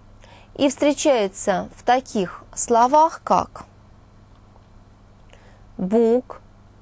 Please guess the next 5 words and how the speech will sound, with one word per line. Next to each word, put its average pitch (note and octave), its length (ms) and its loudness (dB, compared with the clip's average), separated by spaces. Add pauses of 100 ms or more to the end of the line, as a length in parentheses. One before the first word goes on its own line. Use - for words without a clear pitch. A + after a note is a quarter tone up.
(280)
cook, G#3+ 520 0 (1600)
good, A3+ 640 0 (1000)
wool A#3+ 680 0 (1120)
и F#4 240 -2 (340)
других. A3 600 -4